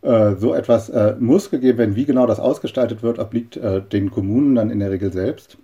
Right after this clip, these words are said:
Was nicht dazugehört, zum Beispiel zu den Pflichtaufgaben, ist die Versorgung mit einem angemessenen Internetanschluss,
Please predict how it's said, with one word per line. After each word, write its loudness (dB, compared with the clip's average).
Was 0
nicht 4
dazugehört, 0
zum -8
Beispiel 0
zu -8
den -2
Pflichtaufgaben, -2
ist -12
die -8
Versorgung -4
mit -8
einem -4
angemessenen -6
Internetanschluss, -2